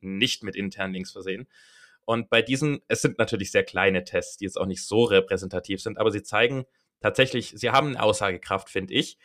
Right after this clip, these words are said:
Du darfst mich gerne korrigieren, wenn sie keine Aussagekraft haben. Aber diese fünf mit den internen Links waren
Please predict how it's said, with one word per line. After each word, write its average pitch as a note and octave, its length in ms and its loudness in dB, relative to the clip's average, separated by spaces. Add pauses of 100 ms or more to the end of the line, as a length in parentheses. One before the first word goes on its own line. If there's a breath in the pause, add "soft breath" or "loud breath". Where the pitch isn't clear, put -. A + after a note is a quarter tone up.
(160 soft breath)
Du - 160 -20
darfst G#2 240 0
mich - 240 -10
gerne A2 320 2
korrigieren, G2+ 480 0
wenn G2 140 0
sie G2 360 -4
keine F#2+ 280 0
Aussagekraft F#2+ 560 -2
haben. G#2 180 2
Aber G#2+ 160 6
diese C#3 240 4
fünf D#3 400 4
mit B2+ 240 2
den C#3+ 120 2
internen B2+ 440 2
Links B2+ 320 -2
waren C3+ 400 2